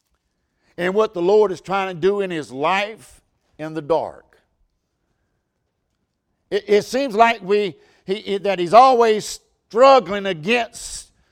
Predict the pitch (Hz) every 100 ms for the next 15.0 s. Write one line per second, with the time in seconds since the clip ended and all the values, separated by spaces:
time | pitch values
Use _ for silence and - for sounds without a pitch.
0 | _ 175 208 165 202 202 190 170 - 208
1 | 190 165 147 185 - 131 107 73 64 _
2 | _ _ _ _ _ _ _ _ _ _
3 | _ _ _ _ _ _ _ 113 131 151
4 | 151 147 147 139 160 165 143 127 - 143
5 | 143 123 _ _ _ 123 127 147 151 147
6 | 135 135 131 123 - _ _ _ _ -
7 | 147 156 143 135 180 160 - 131 123 120
8 | 120 120 107 80 - _ _ _ _ _
9 | _ _ _ _ _ _ _ _ _ 131
10 | 135 190 190 170 147 196 208 - - _
11 | - 127 160 208 196 160 _ _ - 131
12 | 135 175 202 185 160 180 - 202 208 185
13 | 180 180 151 175 226 214 180 165 - -
14 | 185 - 208 220 202 185 175 123 196